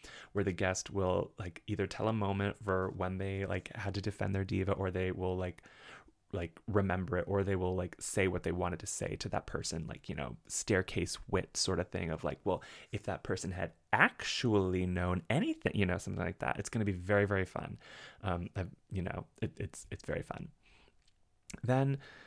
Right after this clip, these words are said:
you know, also, <sighs> come on, like, the, <sighs> now, now we're getting into the meat of it, you know. L-,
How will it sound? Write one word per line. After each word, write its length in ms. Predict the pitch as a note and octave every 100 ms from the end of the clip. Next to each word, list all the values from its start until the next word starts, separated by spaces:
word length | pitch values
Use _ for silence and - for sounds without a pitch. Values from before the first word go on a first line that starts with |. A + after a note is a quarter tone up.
| - - - - _ _ -
you 140 | E3+
know, 340 | F#3+ G3+ G3+ - -
also, 720 | F#3 F#3+ - G#3 G#3 G3+ - -
<sighs> 880 | - - - - _ _ _ _
come 260 | - E3 B2+
on, 380 | G2 F#2 G#2+ -
like, 300 | F#2+ - - - _ _ _ _ _ _ -
the, 200 | A#2+ - - - -
<sighs> 200 | - -
now, 200 | A#2+ -
now 200 | B2 D3
we're 80 | C3
getting 120 | F#2+
into 140 | F#2+
the 80 | F2+
meat 220 | F#2 G2
of 100 | F#2
it, 140 | F2+ -
you 80 | G2+
know. 240 | F#2 F#2 - - - - _ -
L-, 120 | -